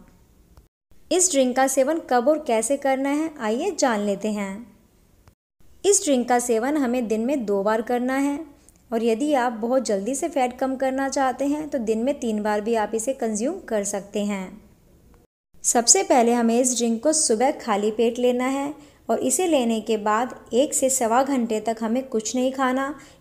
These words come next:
यानी कि कम से कम एक घंटे का गैप होना चाहिए इसे लेने के बाद ब्रेकफास्ट लेने में। और इसी तरह से दोपहर में लंच लेने से एक घंटा पहले और रात को डिनर लेने से एक घंटा पहले हमें इसे सेवन करना है।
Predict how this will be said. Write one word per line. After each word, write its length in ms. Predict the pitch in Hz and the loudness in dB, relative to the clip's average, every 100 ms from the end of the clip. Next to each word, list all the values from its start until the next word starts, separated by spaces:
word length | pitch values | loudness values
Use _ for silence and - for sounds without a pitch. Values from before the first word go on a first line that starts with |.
| 208 | -2
यानी 300 | 214 233 254 | 0 0 -2
कि 200 | 285 311 311 | -2 -4 -4
कम 140 | 233 240 | -4 0
से 140 | 302 | 0
कम 180 | 311 311 311 | 2 0 2
एक 180 | 277 269 | 0 2
घंटे 280 | 262 226 | -2 0
का 120 | 233 240 | 2 2
गैप 340 | 220 208 220 - | 2 0 -2 -4
होना 280 | 220 226 226 | -2 0 -2
चाहिए 380 | 247 233 254 294 | 0 0 2 2
इसे 320 | 226 - 233 | 0 0 0
लेने 360 | 220 208 214 | 0 -2 -4
के 160 | 208 220 | -2 -2
बाद 320 | 208 214 320 | 0 -2 -2
ब्रेकफास्ट 640 | 247 208 208 - 208 226 226 | -2 -2 -2 -2 -2 -2 -2
लेने 260 | 196 185 | -4 -4
में। 240 | 185 180 - - _ _ _ _ _ _ _ _ - - | -6 -8 -14 -20 _ _ _ _ _ _ _ _ -20 -2
और 160 | 254 262 | 0 2
इसी 220 | 254 - 403 | 2 4 4
तरह 320 | 330 247 233 | 4 4 4
से 300 | 240 277 277 | 4 0 0
दोपहर 540 | 247 226 220 226 226 247 | 0 0 2 2 2 2
में 160 | 294 285 | 2 2
लंच 360 | 208 208 226 | 2 2 2
लेने 280 | 233 233 233 | 0 0 2
से 160 | 240 403 | 0 -2
एक 300 | - 240 226 | 2 2 4
घंटा 320 | 214 202 214 | 0 0 -2
पहले 380 | 208 233 240 277 339 - - - | 0 0 2 0 -4 -10 -20 -2
और 120 | 214 | 0
रात 380 | 196 208 220 311 | 2 2 2 0
को 240 | - 247 254 | -2 0 0
डिनर 400 | 208 214 226 277 | 0 2 2 0
लेने 340 | 240 208 208 | 0 -2 -4
से 160 | 208 302 | -4 -4
एक 280 | - 196 | -2 -4
घंटा 280 | 220 208 220 | -2 -4 -2
पहले 280 | 220 233 226 | -2 -2 0
हमें 220 | 254 233 | -2 -2
इसे 180 | 247 277 | 0 0
सेवन 360 | 262 247 247 254 | 2 0 0 0
करना 280 | 254 247 269 | 0 -2 -2
है। 180 | 285 | -2